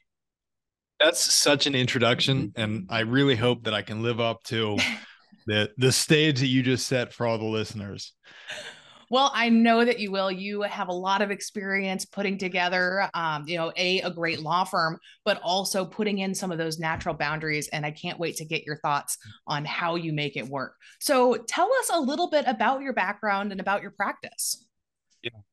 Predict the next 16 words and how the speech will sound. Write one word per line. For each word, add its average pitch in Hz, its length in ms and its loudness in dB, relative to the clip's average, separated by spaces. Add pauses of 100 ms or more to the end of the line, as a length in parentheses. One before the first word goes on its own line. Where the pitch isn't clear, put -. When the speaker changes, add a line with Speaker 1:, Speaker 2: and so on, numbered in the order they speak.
(160)
Speaker 1:
cool. 104 160 -14 (260)
So 180 180 6
I'm 175 140 8
a 185 60 8
personal 180 380 6
injury 170 240 6
lawyer 143 320 6
in 135 100 0
Fairfax, 135 440 0
Virginia. 113 680 -4
I've 110 120 -10
been 117 120 -2
practicing 127 520 0
for 117 160 -2
fifteen 123 480 0
years. 98 420 -4